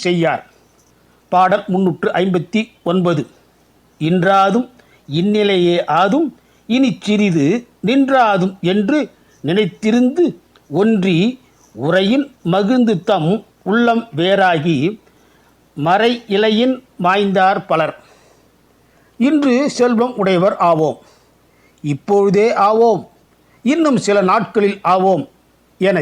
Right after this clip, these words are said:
சிந்தித்து கொண்டே இருந்து அப்படி சொல்வதிலே மகிழ்ந்து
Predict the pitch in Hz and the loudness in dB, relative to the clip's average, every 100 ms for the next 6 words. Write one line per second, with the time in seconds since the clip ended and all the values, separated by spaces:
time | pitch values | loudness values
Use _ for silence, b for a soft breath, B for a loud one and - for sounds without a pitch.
0 | - 190 214 226 175 254 165 185 190 202 | -2 0 0 0 -2 -4 -2 0 2 2
1 | 202 170 175 190 175 170 139 240 - b | 2 2 0 2 2 2 0 -4 -10 b
2 | b b b - 277 277 240 - 220 262 | b b b -4 -2 -2 -2 0 0 2
3 | 254 240 220 160 147 165 214 185 | 2 2 0 0 0 2 2 2